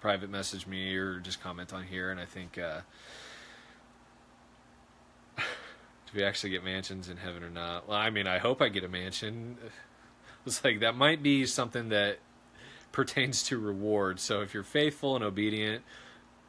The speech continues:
probably. It's like, some days I lay in bed and I'm like, "I might enjoy my little shack or my, my tent in the kingdom." <laughs>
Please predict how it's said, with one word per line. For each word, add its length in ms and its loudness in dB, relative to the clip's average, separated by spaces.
probably. 800 2
It's 100 -8
like, 160 4
some 640 4
days 640 6
I 160 2
lay 280 4
in 120 -2
bed 300 4
and 120 -2
I'm 120 -2
like, 300 0
"I 80 4
might 220 6
enjoy 340 4
my 160 2
little 240 2
shack 480 2
or 80 -6
my, 260 -2
my 140 -2
tent 500 -6
in 120 -8
the 60 -4
kingdom." 460 -6
<laughs> 100 0